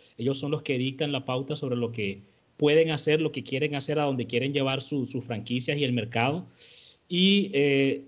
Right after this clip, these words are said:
Microsoft ahora está como tratando de, otra vez, pe-, ¿cómo se dice? Pataleando en el agua para tratar de decir, "No, nosotros también somos relevantes, vamos a tratar de recuperar toda esa, toda esa audiencia que de pronto perdimos en esta generación de consolas".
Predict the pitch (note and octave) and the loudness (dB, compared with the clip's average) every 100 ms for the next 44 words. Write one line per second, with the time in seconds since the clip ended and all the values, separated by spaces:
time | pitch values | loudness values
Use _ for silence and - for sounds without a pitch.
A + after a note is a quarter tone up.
0 | _ D3 D#3+ E3 F3 E3 F3+ F3+ - C3+ | _ -2 2 2 2 0 0 -2 0 2
1 | C#3 - D3 D#3+ D3+ C3+ C3 C3+ D3+ C#3+ | 2 0 -4 -2 -2 -2 -2 2 4 4
2 | B2 A2+ A#2 C3+ D3+ C3+ C3+ D3 - _ | 2 0 0 0 2 4 2 0 -14 _
3 | _ A2 A2+ - - C#3 C#3+ D#3 D3+ D#3+ | _ -20 -12 -10 -8 -8 -4 -2 -2 -2
4 | D#3+ B2+ A#2+ A#2+ C3+ D#3+ E3 D3 C#3 C#3+ | -2 -2 2 2 2 4 4 4 4 2
5 | E3+ D#3 C#3 B2 B2 C3+ D3 C3+ D3 D#3+ | 2 0 -4 -4 -4 -2 -2 0 0 0
6 | A#2+ D#3 D3+ D#3+ D#3 E3 D#3+ D#3 C3+ C3+ | 0 -4 -4 -4 -4 -4 0 2 2 2
7 | D#3 F#3+ - - - - - _ C3 C#3+ | 0 -2 -6 -14 -20 -20 -20 _ 0 2
8 | E3 D#3+ D3+ D3+ D#3 D#3+ D3 D3+ C#3+ C3+ | 0 0 0 0 4 4 4 0 -2 -2
9 | C3 B2+ C#3 D3 D3 D3 D#3+ D3+ C3 - | 0 0 0 -2 0 0 2 0 0 0
10 | C#3 C#3 D#3 C#3+ C3 B2+ C3+ C3 D3 C#3 | -2 0 0 2 2 2 2 0 2 2
11 | B2+ B2+ C#3+ C3+ B2+ C#3 D3 C3+ C3+ D#3 | 0 0 0 0 0 0 0 -2 -2 -2
12 | C#3+ B2+ C3 C#3+ C3+ B2+ C3 D3 F3 | -2 -2 -4 -4 -6 -2 0 0 -2